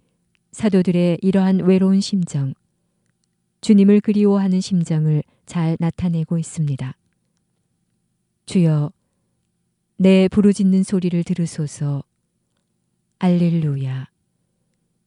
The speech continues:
내 마음이 죽게 아뢰옵고 내 얼굴이 당신을 찾고 있나이다. 주여, 당신 얼굴을 내 찾고 있사오니 당신 얼굴을 내게서 감추지 마옵소서.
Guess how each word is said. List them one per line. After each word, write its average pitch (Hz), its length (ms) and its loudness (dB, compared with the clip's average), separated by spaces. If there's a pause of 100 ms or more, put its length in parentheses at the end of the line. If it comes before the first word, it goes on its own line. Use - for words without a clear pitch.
(500)
내 185 240 4
마음이 175 580 0
죽게 196 340 -4
아뢰옵고 165 840 -4 (800)
내 185 200 2
얼굴이 175 680 2
당신을 190 480 -2
찾고 - 360 -6
있나이다. 135 680 -4 (1300)
주여, 151 420 0 (880)
당신 196 380 0
얼굴을 180 640 2
내 185 240 0
찾고 - 420 -6
있사오니 156 800 -4 (1120)
당신 190 360 2
얼굴을 175 640 2
내게서 185 520 -2
감추지 190 500 -4
마옵소서. 165 800 -6